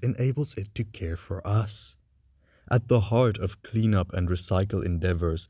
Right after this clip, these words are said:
such as Pro Potch, is the goal of supporting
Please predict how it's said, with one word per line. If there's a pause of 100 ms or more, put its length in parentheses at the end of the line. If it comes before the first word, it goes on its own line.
(160)
such
as
Pro
Potch, (340)
is
the
goal
of
supporting